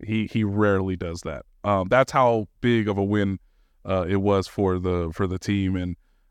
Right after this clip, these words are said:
um, yeah, I mean, you know, m-, you might get that on, like, a, "Hey, we clinched the division." Uh, you might get that if someone had, like, an, a, an amazing performance.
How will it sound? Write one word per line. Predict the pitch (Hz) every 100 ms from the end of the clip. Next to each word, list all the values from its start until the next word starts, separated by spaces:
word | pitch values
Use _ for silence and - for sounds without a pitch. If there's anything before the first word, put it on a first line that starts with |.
| -
um, | 92 87 87 87 - _
yeah, | 139 220 - -
I | 104
mean, | 120 127 120 110 - _ 120
you | 123
know, | 107
m-, | 110 -
you | 160
might | 151 143 175
get | 160 185
that | 180 185 - -
on, | 131 127
like, | 117
a, | 123 113 104 92 -
"Hey, | 127 113
we | 123
clinched | - 127 -
the | 113
division." | 101 135 139 143 135 127 - _ _ _ _
Uh, | 104 107
you | 104 143
might | 127 131 147
get | 143
that | 135 131 123
if |
someone | - 117 110
had, | 107 101
like, | 98 92 -
an, | 107 101
a, | 92 -
an | 104 104 107 101 101
amazing | 101 104 107 110 107 110
performance. | 110 - 113 117 120 -